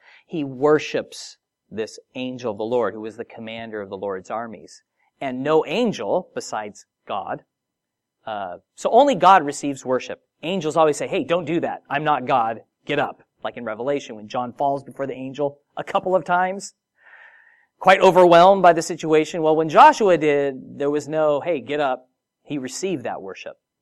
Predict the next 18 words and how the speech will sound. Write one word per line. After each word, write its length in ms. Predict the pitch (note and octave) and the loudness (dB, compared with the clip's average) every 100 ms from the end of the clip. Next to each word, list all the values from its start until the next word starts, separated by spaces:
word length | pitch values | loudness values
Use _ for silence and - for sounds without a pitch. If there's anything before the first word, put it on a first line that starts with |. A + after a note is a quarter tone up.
| _ _ _ _ _ _ _ - | _ _ _ _ _ _ _ -10
Uh, 220 | A#2+ A#2 | -6 -4
with 220 | B2+ C#3+ | -6 -6
Manoah 520 | D3+ E3 F#3+ C3 F2+ _ _ _ _ _ _ - | -6 2 2 2 -2 _ _ _ _ _ _ -12
and, 560 | C3+ B2+ A#2+ A2+ G#2+ A2 | -8 -8 -8 -12 -12 -10
uh, 200 | G2+ F#2+ | -10 -10
Samson, 640 | - G#3 G3 - - G2 _ _ _ _ _ _ _ - | -8 -6 -6 -6 -12 -14 _ _ _ _ _ _ _ -16
angel 380 | A#2+ B2+ B2+ | -12 -10 -8
of 40 | B2 | -4
the 80 | C3+ | 2
Lord. 460 | D3+ D3 G2+ F#2 _ _ _ | 4 4 2 -6 _ _ _
With 200 | D#3 D3 | -8 -8
Gideon, 540 | B2+ G#3 G#3+ E3+ B2 F#2 _ _ _ _ _ _ | 2 4 4 2 -2 -8 _ _ _ _ _ _
angel 380 | C3+ D3 C3 C3+ | -8 -6 -6 -4
of 20 | |
the 180 | C#3 D3 | 2 6
Lord. 200 | E3 C3 | 8 6
And 100 | B2+ | 0
here, 540 | D#3 G#3+ C#3+ F3+ - | 2 4 6 4 -2